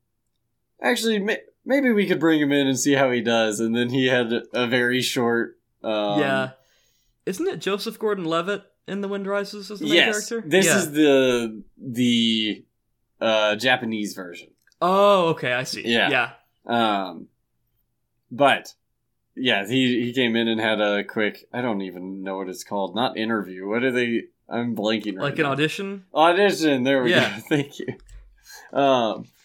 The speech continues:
Speaker 1: he had a very short audition, and then they were just like, "Yeah, do you want the job?" And he's just like, "If you offer me a job, I can't decline it. You're,
Speaker 2: Yeah.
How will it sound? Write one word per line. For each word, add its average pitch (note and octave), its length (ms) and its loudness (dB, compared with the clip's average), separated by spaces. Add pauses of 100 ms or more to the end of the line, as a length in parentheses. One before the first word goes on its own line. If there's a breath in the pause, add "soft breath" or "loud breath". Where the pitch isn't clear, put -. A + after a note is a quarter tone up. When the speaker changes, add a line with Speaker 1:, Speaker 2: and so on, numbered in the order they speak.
(160 soft breath)
Speaker 1:
he D3+ 100 2
had D#3 100 6
a D3 80 2
very C3+ 300 4
short C#3 300 2
audition, C3 540 2
and C3+ 140 0
then C3+ 120 0
they C3+ 80 0
were C3+ 120 0
just C3 180 -4
like, A#2 320 0 (1040)
"Yeah, D#3 220 2
do C#3 80 -2
you A#2+ 140 0
want C#3 160 2
the C#3+ 100 0
job?" B2+ 440 2
And B2 120 -2
he's B2 160 -4
just B2 180 -10
like, B2 340 -2 (720)
"If B2+ 160 -2
you F3 220 2
offer D3 260 2
me A#2+ 160 0
a A2 60 0
job, A#2+ 320 2
I G#2+ 120 2
can't A#2+ 420 -2 (440)
decline A#2 500 0
it. G2+ 180 -2
You're, A2+ 340 0
Speaker 2:
Yeah. A#2+ 380 -2